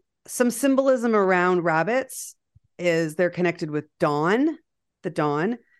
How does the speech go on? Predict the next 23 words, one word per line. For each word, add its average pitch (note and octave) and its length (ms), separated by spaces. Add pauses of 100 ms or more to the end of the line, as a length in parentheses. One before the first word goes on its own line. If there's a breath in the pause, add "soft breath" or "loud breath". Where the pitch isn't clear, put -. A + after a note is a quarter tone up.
(140 soft breath)
They're E3+ 100
connected D#3 400
with D3 160
sunrise, G#3 460
the D#3+ 80
dawn, F3+ 640
springtime, F#3+ 920 (300)
right? E3+ 240
Because - 280
that's - 240
the - 80
time E3 460 (220 loud breath)
of D3 200
the D#3+ 100
month F3 380
is D3 160
also C3+ 320
the C#3+ 100
rabbit. C#3+ 440 (420 soft breath)
They're E3+ 100
connected E3 380
with D3+ 100
healing. A#3 600